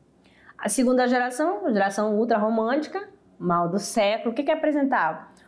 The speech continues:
O egocentrismo, irritado, pessimismo, atração pela morte. E quais os principais autores? Nós temos Álvares de Azevedo, Casimiro de Abreu,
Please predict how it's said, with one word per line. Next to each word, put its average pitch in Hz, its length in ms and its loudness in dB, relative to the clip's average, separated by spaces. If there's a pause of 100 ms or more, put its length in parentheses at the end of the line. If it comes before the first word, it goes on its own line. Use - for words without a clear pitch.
(160)
O 220 80 2
egocentrismo, 277 1000 0
irritado, 220 760 0
pessimismo, 269 680 2
atração 233 500 -2
pela 226 220 2
morte. 254 400 0 (440)
E 247 120 2
quais 311 280 0
os 302 120 -4
principais 285 420 0
autores? 233 480 2
Nós 202 180 0
temos 190 240 0
Álvares 170 220 -2
de 190 60 0
Azevedo, 233 480 0
Casimiro 170 360 2
de 180 120 0
Abreu, 226 760 0